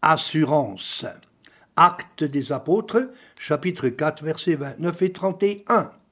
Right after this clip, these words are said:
Oui, chers amis, seule la prière peut accorder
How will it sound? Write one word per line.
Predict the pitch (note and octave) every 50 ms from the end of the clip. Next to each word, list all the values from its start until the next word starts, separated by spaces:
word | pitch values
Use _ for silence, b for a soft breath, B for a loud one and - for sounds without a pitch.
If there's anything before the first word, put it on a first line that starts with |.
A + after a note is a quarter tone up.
| _ b b b b b b b b b b
Oui, | D#3 F#3 C4+ C#4+
chers | A#3+ - - E3 D3+ B2+ C#3+
amis, | F3+ G#3 B3+ D#4 C#4 - - - _ _ _ _ b b b b b b
seule | b - - - - B3+ C#4+ C4+ G#3+ E3+ C#3+ C3 B2 B2+ -
la | - D#3 E3+ E3
prière | D#3+ - - - - D#3 D3 C3+ G#3 C#4+ D#4 C#4+ - - - - - - _ _ _ _ b b b b b b b _ _
peut | - F#3 G3+ G3 G3+ -
accorder | F3 F3 E3+ - E3 D3+ C3+ B2 C3 E3 G#3 A3+ A3